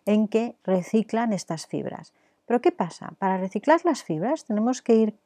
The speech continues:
con cuidado en cómo vamos a, en el momento de diseñar las prendas, es donde tenemos que prestar atención en qué materiales vamos a utilizar.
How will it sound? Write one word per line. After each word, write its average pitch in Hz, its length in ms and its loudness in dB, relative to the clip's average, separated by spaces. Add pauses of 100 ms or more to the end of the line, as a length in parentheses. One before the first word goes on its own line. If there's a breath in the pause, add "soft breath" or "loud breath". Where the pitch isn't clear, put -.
con 233 180 2
cuidado 208 460 0
en 202 160 -2
cómo 220 420 2
vamos 196 400 -2
a, 185 300 -4 (120)
en 180 240 -6 (480 loud breath)
el 202 100 2
momento 233 420 4
de 190 140 4
diseñar 180 480 -2
las 302 200 2
prendas, 165 640 -6 (880 soft breath)
es 202 160 4
donde 226 260 4
tenemos 190 460 0
que 190 120 0
prestar 190 400 -2
atención 220 420 0
en 208 100 -2
qué 196 100 0
materiales 196 580 0
vamos 165 320 -4
a 151 40 -10
utilizar. - 500 -14